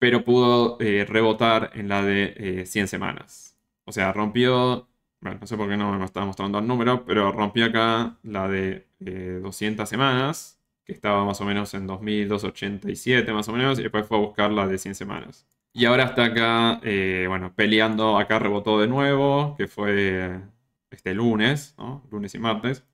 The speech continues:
Y ahora está intentando de nuevo con esta línea de tendencia.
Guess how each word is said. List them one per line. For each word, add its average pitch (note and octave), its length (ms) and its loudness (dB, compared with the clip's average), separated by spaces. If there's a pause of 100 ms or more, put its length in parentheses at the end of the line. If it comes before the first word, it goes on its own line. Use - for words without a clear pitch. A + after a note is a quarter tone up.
(140)
Y A#2 100 2
ahora B2+ 160 4
está A#2+ 580 2 (200)
intentando A#2+ 560 0
de A2+ 80 0
nuevo A#2+ 180 2
con G#2 140 -2
esta A2 200 -2
línea G#2 280 -2
de G2+ 60 -6
tendencia. A#2+ 640 -2